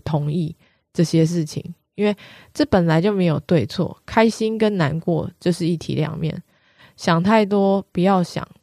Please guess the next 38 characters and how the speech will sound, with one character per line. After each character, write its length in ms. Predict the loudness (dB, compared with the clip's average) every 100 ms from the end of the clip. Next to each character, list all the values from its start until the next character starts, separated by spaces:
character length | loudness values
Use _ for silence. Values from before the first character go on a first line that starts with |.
| _ _
这 140 | 0 2
个 100 | 4
就 140 | 2
是 200 | 0 -6 -4
你 120 | -4
想 260 | 0 0 0
多 180 | 0 0
少 160 | 0 -2
就 100 | -2
是 80 |
想 240 | -2 -4 -4
多 140 | -2
少， 140 | -2 0
没 100 | 2
有 120 | 4
人 180 | 4 2
去 220 | 2 0
评 240 | 0 -2 0
论 200 | 0 0
说 200 | -4 -6 _ -20 -20 -16
，“哦， 240 | -4 -2 -2 -8 -20 -8
你 120 | -6
今 120 | -2 0
天 240 | 0 -2
想 300 | -2 -2 0
了 180 | 0 -4 _ _
六 180 | 0 2
万 180 | 2
个 80 | 2
念 200 | 2 2
头， 260 | 0 -4 -6 -4
这 80 |
个 140 | 0 0
算 180 | 2 0
是 260 | 0 -4 -4 _
想 220 | -8 -6
太 240 | 0 4
多， 80 | 4